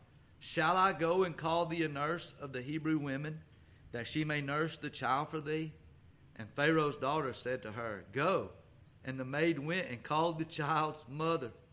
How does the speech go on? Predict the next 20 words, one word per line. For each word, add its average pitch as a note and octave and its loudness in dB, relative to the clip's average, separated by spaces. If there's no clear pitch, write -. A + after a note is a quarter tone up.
And C#3 -4
Pharaoh's G3+ 8
daughter D#3+ 2
said F3+ 2
unto D#3+ 0
her, B2 -2
"Take F#3 6
this G#3 2
child G3+ 4
away E3 2
and A2 -6
nurse F3+ 6
it - -10
for C3 -4
me, G#2+ -8
and D3+ 0
I G3 8
will F3 4
give C#3 2
thee F#3+ 2